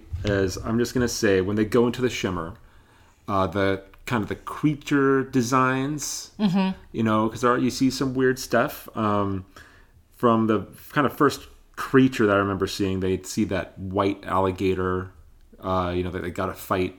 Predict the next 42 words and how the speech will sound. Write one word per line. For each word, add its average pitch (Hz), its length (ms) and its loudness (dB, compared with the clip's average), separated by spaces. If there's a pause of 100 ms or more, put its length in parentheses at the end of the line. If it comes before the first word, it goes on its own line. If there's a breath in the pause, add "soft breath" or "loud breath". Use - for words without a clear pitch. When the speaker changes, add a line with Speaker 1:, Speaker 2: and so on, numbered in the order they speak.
Speaker 1:
and 92 120 -8
it, 92 160 -10
they 90 120 -6
find 92 280 -6
that 87 80 -8
after 90 180 -10
they 87 80 -8
kill 92 280 -6
it, 90 120 -6
it's - 140 -12
got, - 220 -6
like, 82 220 -10 (120)
you 85 100 -8
know, 67 240 -16 (220)
shark's - 440 0
teeth 156 360 -4
in 147 120 -2
it 139 120 -4
or 135 80 -2
something. 139 560 -4
Speaker 2:
Right. 185 320 -6
Con-, 220 320 2
multiple 214 680 2
rows 175 320 2
Speaker 1:
Rows 110 200 2
Speaker 2:
of - 60 -2
Speaker 1:
of 90 80 -2
Speaker 2:
concentric 110 640 -2
Speaker 1:
concentric - 20 -14
Speaker 2:
teeth. 90 400 0
Speaker 1:
teeth. - 100 -8
Yep. 110 260 -2 (600)
Um, 110 340 4
there 107 120 2
are 101 40 2
those 92 260 -4 (100)
antelope 120 440 0
things 123 400 -2
with 101 100 -6
flower 117 480 2
antlers. 123 720 -2
Speaker 2:
Right. 160 300 -2